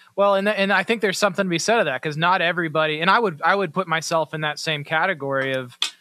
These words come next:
the schmoozing, the going out late at night, the going to shows.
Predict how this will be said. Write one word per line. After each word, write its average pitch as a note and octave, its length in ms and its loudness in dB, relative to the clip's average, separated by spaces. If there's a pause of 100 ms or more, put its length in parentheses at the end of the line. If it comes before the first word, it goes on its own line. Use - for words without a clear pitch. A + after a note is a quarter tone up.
(380)
the D#3 120 -6
schmoozing, F3+ 960 -2
the D3 80 -4
going E3+ 340 0
out E3 320 0 (140)
late D#3+ 200 0
at E3 120 -4
night, D#3+ 320 -2
the E3 60 -8
going E3 200 -2
to D#3 80 -2
shows. D#3 600 -2